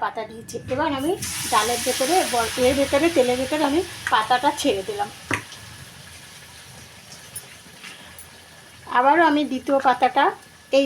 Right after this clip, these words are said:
ধরনের পাতাটা রেখে আমি চামচ দিয়ে পাতার উপরে এইভাবে লাগিয়ে নেব,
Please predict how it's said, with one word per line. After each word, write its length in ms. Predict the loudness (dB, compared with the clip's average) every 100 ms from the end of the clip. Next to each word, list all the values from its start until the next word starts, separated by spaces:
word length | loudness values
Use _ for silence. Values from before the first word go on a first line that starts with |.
| 4
ধরনের 380 | 2 2 2 0 -2 -4 -2
পাতাটা 380 | 2 2 4 4 2
রেখে 260 | 0 0 0 -4 -18 -12 -6
আমি 140 | -4 0
চামচ 300 | 0 0 -6 -4
দিয়ে 140 | -4 -2
পাতার 260 | -2 -2 -4
উপরে 220 | -2 0 2 2
এইভাবে 300 | 0 0 0 -2 -6 -20 -4 2
লাগিয়ে 300 | 2 2 -2
নেব, 120 | -2